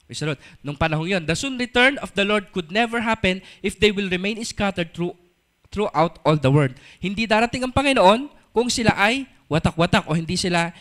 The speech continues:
iisang bansa kasi ayun ang sabi ng Panginoon na palatandaan. Since their founding, this last generation has seen the final restoration of Jacob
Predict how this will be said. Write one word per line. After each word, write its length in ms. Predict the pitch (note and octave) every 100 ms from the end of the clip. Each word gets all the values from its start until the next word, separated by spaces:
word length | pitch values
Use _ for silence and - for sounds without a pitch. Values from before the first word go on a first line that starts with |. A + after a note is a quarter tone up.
| -
iisang 320 | D#3 E3 F3+ E3
bansa 320 | D3+ D#3 E3
kasi 240 | E3 F#3+
ayun 240 | D3 C#3+ D3
ang 120 | D3
sabi 280 | C#3+ C#3+ C#3
ng 160 | C#3
Panginoon 480 | D#3+ F3+ D#3+ A#2+ B2+
na 240 | B2 C#3 F#3+ _ - - _ -
palatandaan. 720 | C#3+ B2+ A#2 A#2 A#2 A#2+ G2+ - -
Since 320 | - D4 D4+
their 160 | B3+ A#3+
founding, 640 | - D#3+ D#3 D#3 F#3 A3 _ _
this 240 | D#3+ F#3+
last 240 | D#3+ A#3 -
generation 480 | B3 A#3 G3+ G3+ F3
has 80 |
seen 160 | - G3
the 140 | E3+
final 260 | - F#3 G#3+
restoration 560 | G#3+ - G#3+ F#3 G3 F3
of 80 |
Jacob 400 | - D#3+ D#3 D#3